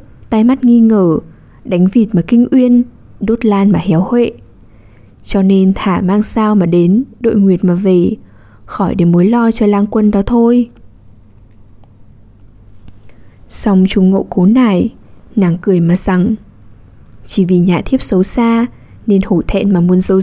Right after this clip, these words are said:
giếm. Nhưng nay chàng đã cố muốn biết, vâng thì thiếp xin đưa về. Rồi đó canh ba đêm hôm ấy, nhân lúc đêm đen trời tối, hai người cùng đi đến đông thôn. Khi đến một chỗ,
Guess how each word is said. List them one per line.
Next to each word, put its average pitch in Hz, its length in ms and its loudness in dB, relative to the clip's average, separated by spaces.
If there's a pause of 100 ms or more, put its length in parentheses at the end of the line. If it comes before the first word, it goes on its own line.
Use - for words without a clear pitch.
giếm. 202 300 0 (680)
Nhưng 196 200 2
nay 185 220 2
chàng - 260 -4
đã 120 140 -4
cố 185 120 0
muốn 190 260 2
biết, 262 200 2 (520)
vâng 202 360 0
thì - 120 0
thiếp - 180 -4
xin 226 220 0
đưa 226 180 0
về. 185 400 0 (2000)
Rồi 190 240 0
đó 170 360 -2
canh 220 200 2
ba 190 160 0
đêm 190 180 2
hôm 190 160 2
ấy, 185 420 0 (400)
nhân 196 160 0
lúc 254 180 0
đêm 220 220 2
đen 214 160 2
trời 175 220 -2
tối, 180 420 0 (420)
hai 202 180 -2
người 190 300 2
cùng 175 220 -2
đi 202 120 2
đến 185 160 0
đông 214 160 0
thôn. 226 460 0 (960)
Khi - 200 -4
đến 175 220 0
một 208 80 0
chỗ, 247 420 -2